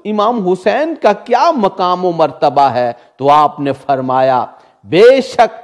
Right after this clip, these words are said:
अल्लाह ताला ने उन्हें नबी के साथ मुल्हिक फरमाया है और वो नबी के साथ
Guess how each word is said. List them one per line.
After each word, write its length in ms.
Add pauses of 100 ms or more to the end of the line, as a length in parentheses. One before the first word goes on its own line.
(220)
अल्लाह 400
ताला 500
ने 120
उन्हें 260
नबी 400
के 240
साथ 600 (400)
मुल्हिक 580
फरमाया 800
है 180 (240)
और 140
वो 120
नबी 460
के 180
साथ 480